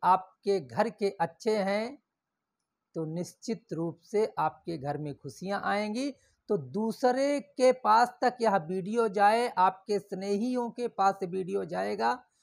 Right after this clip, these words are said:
तो निश्चित रूप से पितृ का दीपदान हरियाली अमावस्या में वह अगर करेंगे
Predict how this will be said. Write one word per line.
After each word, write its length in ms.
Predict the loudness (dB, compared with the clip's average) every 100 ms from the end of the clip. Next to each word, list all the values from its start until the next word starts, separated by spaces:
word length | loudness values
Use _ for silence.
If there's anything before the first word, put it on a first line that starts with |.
| _ _ -6
तो 80 |
निश्चित 460 | -4 -4 -4 -6 -4
रूप 220 | -6 -6 -2
से 180 | -2 -2 _ -10
पितृ 320 | -10 -8 0
का 200 | 4 4
दीपदान 640 | 2 -6 -4 2 2 2
हरियाली 460 | -4 -4 -4 -4 -6 -6
अमावस्या 540 | -6 -6 -6 -4 -4
में 180 | -2 -6
वह 320 | 0 4 4
अगर 280 | 2 -2 -4
करेंगे 520 | -6 -10 -10 -14